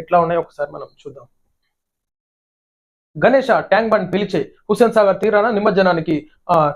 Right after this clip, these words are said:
తొలగిన అడ్డంకులు, అధికారులు అనుమతి ఇవ్వకుంటే, ఆ, ఎక్కడి విగ్రహాలు అక్కడే, గణేష్ ఉత్సవ సమితి హెచ్చరిక. ఆ, ట్యాంక్ బండ్ పై ఫ్లెక్సీల తొలగింపు, ఆ, దిగొచ్చిన అధికార యంత్రాంగం. ఖైరతాబాద్ గణపతి దర్శనానికి ఒక్క రోజే ఆరు లక్షల మంది రాక, ట్రాఫిక్ జామ్,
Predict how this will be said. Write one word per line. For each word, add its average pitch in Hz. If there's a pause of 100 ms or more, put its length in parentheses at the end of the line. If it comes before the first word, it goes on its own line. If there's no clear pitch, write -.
తొలగిన 220
అడ్డంకులు, 208
అధికారులు 233
అనుమతి 233
ఇవ్వకుంటే, 220 (220)
ఆ, 160
ఎక్కడి 208
విగ్రహాలు 208
అక్కడే, 202
గణేష్ 208
ఉత్సవ 208
సమితి 185
హెచ్చరిక. 202 (280)
ఆ, 165
ట్యాంక్ 240
బండ్ 240
పై 214
ఫ్లెక్సీల 220
తొలగింపు, 208 (200)
ఆ, 165
దిగొచ్చిన 247
అధికార 185
యంత్రాంగం. 175
ఖైరతాబాద్ 226
గణపతి 208
దర్శనానికి 208
ఒక్క 185
రోజే 202 (280)
ఆరు 202
లక్షల 208
మంది 190
రాక, 190
ట్రాఫిక్ 240
జామ్, 262